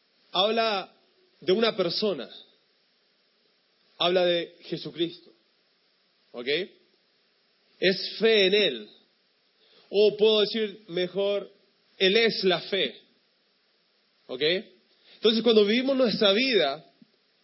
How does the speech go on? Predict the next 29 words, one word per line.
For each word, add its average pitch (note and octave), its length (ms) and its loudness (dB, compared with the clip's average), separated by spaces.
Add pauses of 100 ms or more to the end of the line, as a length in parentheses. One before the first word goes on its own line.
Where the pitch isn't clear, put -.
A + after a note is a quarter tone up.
(220)
o E3 100 -6
cuando F#3 200 2
la F#3 80 4
Biblia A#3+ 180 2
nos A3 260 0
habla A3 320 2
que F3+ 120 0
debemos F#3+ 400 2
vivir F3+ 480 -4
por F3 180 -8
fe, A#2 300 -14 (1120)
es G3+ 160 -2
que A3 100 2
debemos A3 440 4
vivir G#3+ 400 -2
confiados F#3+ 1080 -2 (180)
en E3 220 -2
Él, C4 400 2 (1000)
en F#3+ 200 2
lo G#3 200 4
que A3 220 4
Él G3+ 120 0
hizo G3 540 -6 (440)
y D#3 100 -2
en F3+ 60 2
lo F#3 80 0
que F3 140 -2
Él F3 120 0
dijo. F3 380 -4